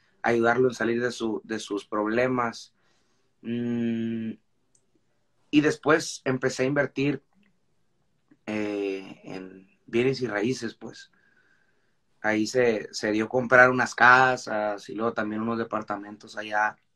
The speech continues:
en Mazatlán. Y yo creo que esa es la mejor inversión, lo-, los bienes y raíces. Nunca se devalúan eso.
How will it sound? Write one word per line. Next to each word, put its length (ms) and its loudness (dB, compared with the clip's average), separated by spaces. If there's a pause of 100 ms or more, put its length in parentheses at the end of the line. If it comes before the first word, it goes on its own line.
(120)
en 140 -6
Mazatlán. 640 -2 (1600)
Y 340 0
yo 220 2
creo 220 2
que 680 2
esa 200 0
es 40 2
la 120 6
mejor 240 0
inversión, 560 2
lo-, 140 -8 (100)
los 360 -6
bienes 260 -10
y 40 -6
raíces. 460 -6 (580)
Nunca 300 4
se 120 4
devalúan 420 6
eso. 300 -6